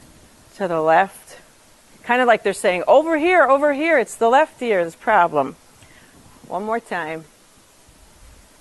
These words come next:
So this is where the person's getting dizzy right now. Upbeating.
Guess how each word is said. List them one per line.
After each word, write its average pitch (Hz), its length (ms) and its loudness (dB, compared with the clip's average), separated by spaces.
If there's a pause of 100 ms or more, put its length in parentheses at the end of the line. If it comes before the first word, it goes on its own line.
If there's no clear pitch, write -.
(1160)
So - 100 -18
this 185 240 -8
is 220 80 -10
where 233 160 0
the 226 60 -2
person's 233 360 -4
getting 220 240 -4
dizzy 190 380 -4
right 180 200 0
now. 180 360 -2 (1500)
Upbeating. 214 720 -6